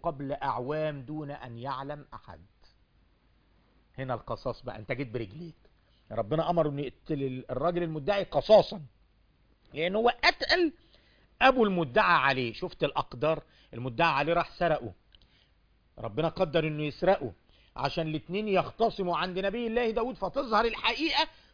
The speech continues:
فيقتل القاتل قصاصا بعد سنوات. سيدنا داود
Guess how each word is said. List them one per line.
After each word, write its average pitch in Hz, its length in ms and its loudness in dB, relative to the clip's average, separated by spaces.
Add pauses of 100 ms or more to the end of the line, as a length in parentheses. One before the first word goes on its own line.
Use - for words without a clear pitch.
فيقتل 196 920 0 (320)
القاتل 277 880 2
قصاصا 220 640 0 (340)
بعد 135 480 4
سنوات. 113 560 -4 (300)
سيدنا 151 380 -2
داود 131 240 0